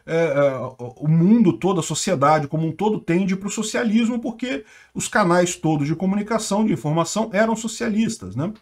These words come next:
Então, o que acontece agora é isso.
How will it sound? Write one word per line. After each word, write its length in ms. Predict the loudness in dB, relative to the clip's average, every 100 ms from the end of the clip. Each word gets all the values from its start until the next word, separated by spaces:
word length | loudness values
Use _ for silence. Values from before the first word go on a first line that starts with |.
| _ _ _ _ _
Então, 300 | -2 2 2
o 40 | 0
que 80 | -2
acontece 480 | 0 2 2 2
agora 340 | 2 6 6 4
é 60 | 2
isso. 300 | 2 2